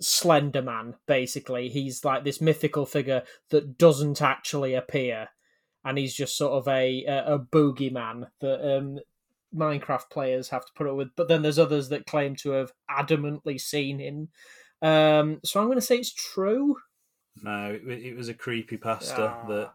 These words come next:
Speaker 2: that took a life of its own. People have, like, mocked it up and stuff and done videos where it, it's just essen-, essentially you s-, keep spotting him in the distance and he gets closer and closer when you're not looking.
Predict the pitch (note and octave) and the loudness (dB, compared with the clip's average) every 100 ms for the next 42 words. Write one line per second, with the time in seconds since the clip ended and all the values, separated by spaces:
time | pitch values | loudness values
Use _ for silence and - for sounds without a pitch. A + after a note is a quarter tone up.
0 | B2 A#2 A2+ - B2+ A#2 A2+ A2 A2 A#2 | -4 -2 -2 -6 -6 -4 -2 -2 -2 -8
1 | A2+ A#2+ A2 A2 - - _ F3+ E3+ D#3 | -6 -2 0 -2 -10 -20 _ 0 2 2
2 | C3+ B2 A#2 A2 A2+ A2+ A2+ - - G#2 | 2 2 -2 -4 -4 -4 -4 -6 -4 -2
3 | A2 - - A2 G#2 - G2+ - G#2 G#2+ | -4 -6 -12 -12 -8 -8 -6 -8 -6 -6
4 | G#2 G#2+ G#2 G2+ G2+ G#2+ G#2 G2+ G#2 - | -6 -6 -4 -4 -4 -4 -2 -2 -4 -10
5 | _ _ _ _ _ - A2+ - B2+ C3 | _ _ _ _ _ -14 -10 -6 -6 -6
6 | C#3+ C3+ G2+ B2 A#2+ C#3 B2 A2+ G#2+ G#2 | -6 -6 -8 -10 -6 -6 -6 -8 -8 -8
7 | G#2 B2+ A2 - - - C#3 - - B2 | -12 -14 -10 -10 -12 -12 -10 -6 -2 -4
8 | A#2 A#2+ A#2 A2+ A#2+ - C3+ C#3+ C3 - | -4 -8 -6 -6 -6 -6 -6 -6 -6 -12
9 | A2+ A2+ G#2+ - _ - - - - A2+ | -10 -8 -10 -12 _ -10 -10 -12 -4 -4
10 | G#2+ A2 G#2 G#2+ A2 G#2 G#2 G2+ G2+ G2+ | -4 -6 -8 -8 -6 -6 -6 -10 -10 -10
11 | G2+ F#2+ G#2 - G2+ G2 | -12 -12 -14 -12 -14 -14